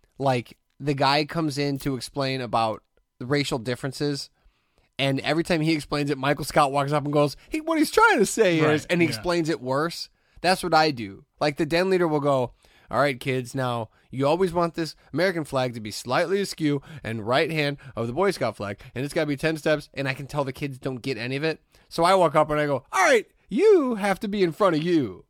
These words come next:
Speaker 1: and you have to be in
Speaker 2: Mm.
Speaker 1: front of this guy." And I just repeat it, and I know he doesn't, you know, I, well, for sure he didn't ask me to do it.
Speaker 2: <laughs>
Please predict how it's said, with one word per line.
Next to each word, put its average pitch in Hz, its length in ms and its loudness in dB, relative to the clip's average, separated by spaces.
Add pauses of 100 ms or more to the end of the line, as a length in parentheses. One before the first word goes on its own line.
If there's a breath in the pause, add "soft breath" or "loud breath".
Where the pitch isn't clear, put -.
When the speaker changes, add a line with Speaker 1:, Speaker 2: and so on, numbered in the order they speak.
Speaker 1:
and 180 120 -6
you 359 100 4
have 330 140 0
to 262 60 -6
be 254 80 0
in 214 80 0
Speaker 2:
Mm. - 20 -6
Speaker 1:
front 180 120 0
of 165 60 -2
this 185 160 2
guy." 180 340 2 (680)
And 147 120 2
I 165 140 4
just 185 220 -2
repeat 165 360 -4
it, 131 280 -2
and 139 160 -2
I 131 100 0
know 143 260 0
he 156 120 -2
doesn't, 123 360 -6 (380)
you 147 80 -4
know, 139 80 -2
I, 135 100 -2
well, 135 140 -10
for 135 140 -8
sure 165 180 0
he 156 80 0
didn't 117 180 -4
ask 113 180 -6
me 151 80 -4
to 143 60 -6
do 156 160 -4
it. - 140 -8 (260)
Speaker 2:
<laughs> 160 120 -6